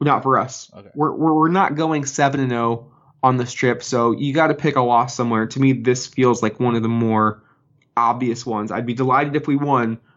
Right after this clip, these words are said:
Speaker 1: but the Brooklyn game to me is much more, much more important
Speaker 2: Mm-hmm.
Speaker 1: because you kind of e-, expect a loss against Philly.
Speaker 2: I'm going a loss as well. I mean, win v Brooklyn, loss versus Philly.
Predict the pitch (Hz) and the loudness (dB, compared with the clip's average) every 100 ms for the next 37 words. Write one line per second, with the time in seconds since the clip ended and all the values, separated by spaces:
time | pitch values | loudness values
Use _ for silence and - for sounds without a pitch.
0 | _ - 135 131 135 147 139 135 123 117 | _ -4 0 2 2 2 2 0 2 0
1 | 113 123 123 113 123 120 117 - 123 110 | 0 -2 0 0 0 -2 -2 -2 -2 2
2 | 104 98 _ _ _ _ _ _ 139 135 | 0 0 _ _ _ _ _ _ -2 0
3 | 147 131 113 123 85 113 113 120 110 110 | 2 2 2 -2 -2 -4 -2 -2 -2 -4
4 | - _ _ 139 135 151 151 120 - 120 | -14 _ _ -4 2 4 4 2 0 -4
5 | - - - 127 - - 131 113 95 - | -4 -8 0 0 0 -6 -2 0 -2 -6
6 | 104 - - 53 131 131 _ _ _ _ | -10 -10 -12 -12 -12 -14 _ _ _ _
7 | _ _ _ _ _ _ _ _ 160 170 | _ _ _ _ _ _ _ _ 2 4
8 | 165 120 107 107 101 101 95 101 101 104 | 4 4 2 2 0 -8 -6 -6 -2 -2
9 | 104 101 - _ _ _ _ _ _ _ | -2 -2 -8 _ _ _ _ _ _ _
10 | _ 117 135 139 127 123 120 120 123 113 | _ -2 2 2 2 0 0 0 -2 -2
11 | 110 107 - 110 101 - 107 107 107 104 | 2 0 0 -6 -6 -4 -2 0 -2 -4